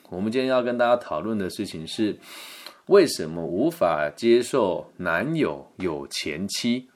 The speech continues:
那会制作这一集的原因哦，是因为有一位大陆地区的听众，他来信哦，也不能讲来信吧，就有越来越多人会这个用微信私讯我，问我问题。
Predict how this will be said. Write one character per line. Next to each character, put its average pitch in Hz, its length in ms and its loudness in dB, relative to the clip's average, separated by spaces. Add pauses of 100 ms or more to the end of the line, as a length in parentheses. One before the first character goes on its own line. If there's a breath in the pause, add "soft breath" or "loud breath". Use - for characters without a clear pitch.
(680 loud breath)
那 196 100 2
会 214 160 2
制 190 140 0
作 214 100 8
这 202 160 4
一 196 80 8
集 123 140 -4
的 120 80 4
原 117 240 4
因 147 160 -2
哦， 98 200 2
是 127 200 -4
因 120 100 0
为 117 180 4
有 78 160 0
一 80 60 -4
位 107 240 2
大 104 260 4
陆 98 300 0
地 101 220 -4
区 101 200 -4
的 82 360 -4
听 165 260 -6
众， 175 240 0 (180)
他 107 140 -2
来 95 240 0
信 117 240 -4
哦， - 140 -16 (600 loud breath)
也 92 100 -4
不 117 60 -2
能 135 140 2
讲 107 160 2
来 80 160 0
信 120 200 0
吧， - 200 -6
就 123 160 0
有 104 40 2
越 143 140 4
来 113 80 8
越 127 180 4
多 110 160 2
人 95 160 0
会 98 480 0 (1080)
这 113 100 -2
个 98 240 0
用 110 240 0
微 95 160 0
信 151 240 -2
私 214 160 -2
讯 220 140 -2
我， 107 240 -2
问 127 100 0
我 90 120 -2
问 101 260 -2
题。 101 280 -10